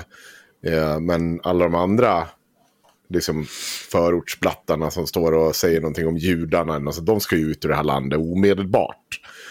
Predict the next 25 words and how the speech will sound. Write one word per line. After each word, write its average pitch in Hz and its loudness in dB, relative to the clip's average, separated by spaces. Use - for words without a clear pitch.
Men 95 2
rektor 104 2
Hamid, 117 4
då, 90 4
då 104 2
var 92 6
det 90 8
vända 87 2
andra 82 2
kinder 80 2
till 147 4
och 113 6
det 101 4
skulle 90 2
hej 87 4
och 80 4
hå, 85 2
det 80 2
var, 80 2
ja, 90 4
nej, 90 4
men 87 -2
det 95 0
här 98 4
är... 85 2